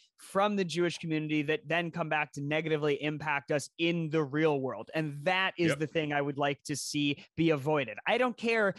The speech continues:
Speaker 1: that Tony Shalhoub, look,
Speaker 2: I
Speaker 1: e-, especially if you're talking about, like, Israeli or Middle Eastern characters,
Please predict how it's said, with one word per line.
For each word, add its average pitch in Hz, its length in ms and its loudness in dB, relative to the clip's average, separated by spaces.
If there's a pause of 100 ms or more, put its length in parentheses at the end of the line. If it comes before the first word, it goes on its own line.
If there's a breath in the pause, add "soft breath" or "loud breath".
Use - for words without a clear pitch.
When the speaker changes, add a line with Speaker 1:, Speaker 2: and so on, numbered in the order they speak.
(140 loud breath)
Speaker 1:
that 175 200 0
Tony 170 300 2
Shalhoub, 165 540 0 (140 loud breath)
look, 311 180 2
Speaker 2:
I 151 80 4
Speaker 1:
e-, - 180 -2
especially 302 440 0
if 247 40 -2
you're 233 80 0
talking 226 320 0
about, 190 200 2
like, 175 260 -2
Israeli 185 500 2
or 180 60 4
Middle 175 300 2
Eastern 175 320 -2
characters, 185 560 0